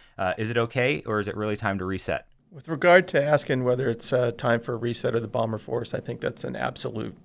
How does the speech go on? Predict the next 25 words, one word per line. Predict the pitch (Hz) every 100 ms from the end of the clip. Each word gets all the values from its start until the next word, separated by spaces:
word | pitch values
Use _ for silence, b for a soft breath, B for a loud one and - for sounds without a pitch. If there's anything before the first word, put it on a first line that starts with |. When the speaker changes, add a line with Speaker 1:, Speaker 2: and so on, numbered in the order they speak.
| _ 113
Speaker 2:
yes. | 110 113 - - - -
Um, | 113 - -
it's, | - -
it's | - 131 - -
absolutely | 131 - 147 131 135 117
necessary. | 131 - 139 139 135 143 143 - b b b -
Uh, | 113 107 107 120 123
the | 123
current | 113 - 151 135
bomber | 139 143 135
force | 135 127 131 -
is | 107 -
old. | - 113 139 160 - _ _ _
B | 127
fifty-two, | 117 139 - - 117 120
sixty | - 143 - 135
plus | - 139 -
years | 127 120
old. | 120 131 127
The | 110
B | 123 120
one | 113 117 120 120
is, | 110 107 - B B B B
you | 120
know, | 117